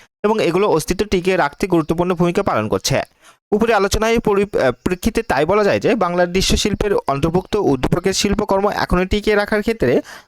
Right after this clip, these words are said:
বাংলার নারীরা, নারীরা গুরুত্বপূর্ণ অবদান রাখছে। তো এই ছিল তোমাদের জন্য আজকের এই আলোচনাটি। ভিডিওটি ভালো লেগে থাকলে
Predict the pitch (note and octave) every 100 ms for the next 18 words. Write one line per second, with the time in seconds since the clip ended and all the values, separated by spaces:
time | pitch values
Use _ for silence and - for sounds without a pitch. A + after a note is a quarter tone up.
0 | - F3+ G3+ G3 D#3 E3 G#3 G#3+ - _
1 | _ _ - C#3+ D#3+ E3+ G3+ B3 _ -
2 | - D#3 F#3+ G#3 G#3+ A3 C#3+ D3+ G3 B3
3 | - - A2 A2 - B2+ - _ _ _
4 | _ _ _ _ _ - F3+ F#3 G#3 F#3
5 | G3 G#3+ A3 D3 E3 A2 G#2 G#2 G2 G#2+
6 | - - C3+ D3+ E3 D3+ D#3+ E3+ F3+ F3+
7 | F#3 F3+